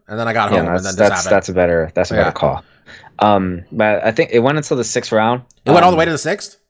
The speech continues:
Speaker 1: It went all the
Speaker 2: yeah.
Speaker 1: way to the sixth? Okay.
Speaker 2: From, from what I've read, it wasn't, you know, it wasn't, like, an ex-, a spectacular fight.
Speaker 1: It's pretty ho-hum.
Speaker 2: So, yeah, I,
Speaker 1: Yeah.
Speaker 2: from what I've read, it was pretty ho-hum,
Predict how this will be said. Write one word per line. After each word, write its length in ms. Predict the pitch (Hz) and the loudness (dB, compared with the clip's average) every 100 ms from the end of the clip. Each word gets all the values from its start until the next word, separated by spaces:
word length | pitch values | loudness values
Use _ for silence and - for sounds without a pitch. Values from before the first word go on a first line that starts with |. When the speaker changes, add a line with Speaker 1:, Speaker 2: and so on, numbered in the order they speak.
| _ | _
Speaker 1:
It 60 | |
went 120 | 113 131 | -4 2
all 40 | |
the 40 | 113 | 2
Speaker 2:
yeah. 60 | |
Speaker 1:
way 80 | 131 | 2
to 80 | 131 | -2
the 80 | 107 | -6
sixth? 240 | 147 - | -12 -10
Okay. 260 | 107 90 90 - | -10 -10 -14 -20
Speaker 2:
From, 720 | - 123 117 113 107 98 90 _ | -2 2 2 0 -4 -10 -16 _
from 180 | - 117 | -6 0
what 200 | 110 104 | 0 0
I've 280 | 107 107 90 | 0 -2 -2
read, 440 | 90 95 120 151 - - | -2 2 0 -2 -10 -4
it 360 | 104 104 - _ | -2 -2 -6 _
wasn't, 600 | - 98 104 104 107 104 - _ _ _ _ _ - | -4 2 2 2 0 -2 -8 _ _ _ _ _ -2
you 100 | 104 | -2
know, 200 | 95 110 _ _ _ _ _ | -2 -6 _ _ _ _ _
it 120 | 123 117 | 2 4
wasn't, 320 | 123 117 110 | 4 2 0
like, 160 | 107 | -2
an 100 | 110 | -2
ex-, 240 | 101 - - - | -8 -10 -8 -4
a 100 | 104 | -4
spectacular 720 | - 107 - 98 95 101 92 | -2 -4 0 0 2 0 0
fight. 300 | 101 117 - | 2 0 -2
Speaker 1:
It's 100 | - | -6
pretty 180 | - 117 | -2 2
ho-hum. 320 | 120 113 120 | 2 4 2
Speaker 2:
So, 360 | 101 90 85 80 _ _ _ _ _ - | 2 2 0 -4 _ _ _ _ _ -2
yeah, 220 | 151 135 | 2 2
I, 180 | 110 113 | 0 -4
Speaker 1:
Yeah. 120 | 92 | -6
Speaker 2:
from 160 | - 123 | -6 -4
what 100 | 120 | 0
I've 160 | 127 120 | 0 2
read, 160 | 127 | 2
it 40 | 127 | 2
was 160 | 117 | 0
pretty 280 | 110 - 110 | -2 -4 -2
ho-hum, 500 | 101 101 95 98 95 | 0 -2 0 -4 -6